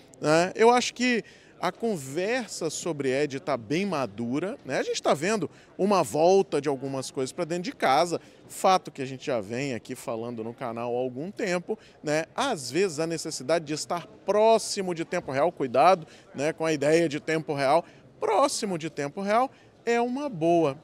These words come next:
né? É sempre uma boa ideia pra alguns procedimentos. E outra, reduz-se o custo de trafegar informações, de processar informações lá fora, né? Processar informação na nuvem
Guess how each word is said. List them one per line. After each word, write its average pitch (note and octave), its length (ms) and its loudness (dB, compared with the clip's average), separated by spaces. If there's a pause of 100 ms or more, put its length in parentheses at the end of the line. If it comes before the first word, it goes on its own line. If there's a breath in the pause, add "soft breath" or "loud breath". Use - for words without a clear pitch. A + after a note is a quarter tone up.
(160)
né? D3+ 300 -4
É F3 100 -6
sempre C#4 480 -6
uma F#3 180 0
boa D#3+ 240 2
ideia D3 440 2 (260 loud breath)
pra C4 80 0
alguns A3 460 0
procedimentos. G#3+ 680 -4
E D#4 60 0
outra, A3+ 340 6 (300 loud breath)
reduz-se A3+ 760 0
o F3+ 80 0
custo G3 540 -4
de D3 100 -6
trafegar G3 800 -2
informações, C#3 720 -8 (260 loud breath)
de F#3+ 140 0
processar G3+ 720 0
informações D3 640 -6
lá B2 120 0
fora, G#2 360 -4
né? A2+ 120 -4
Processar G3+ 440 -6
informação F#3 420 -4
na C3+ 140 -2
nuvem F#3+ 240 0